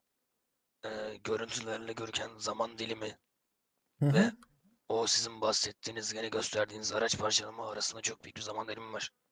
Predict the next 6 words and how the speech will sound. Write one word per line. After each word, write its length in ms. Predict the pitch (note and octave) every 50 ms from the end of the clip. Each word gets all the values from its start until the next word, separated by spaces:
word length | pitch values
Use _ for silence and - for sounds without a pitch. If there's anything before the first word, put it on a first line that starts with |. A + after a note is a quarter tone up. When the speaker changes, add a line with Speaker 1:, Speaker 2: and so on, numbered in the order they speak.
| _ _ _ _ _ _ _ _ _ _ _ _ _ _ _ _ _ _ _ _ -
Speaker 1:
Ben 80 | A#2 A#2
de 100 | G#2+ G#2+
diyorum 220 | A#2 B2 C#3 C#3+
ki 160 | C3 - G2
o 200 | - G#2 G#2 A#2
aralıkta 480 | A#2+ A#2+ A#2 A2 G2+ - - G#2+ A2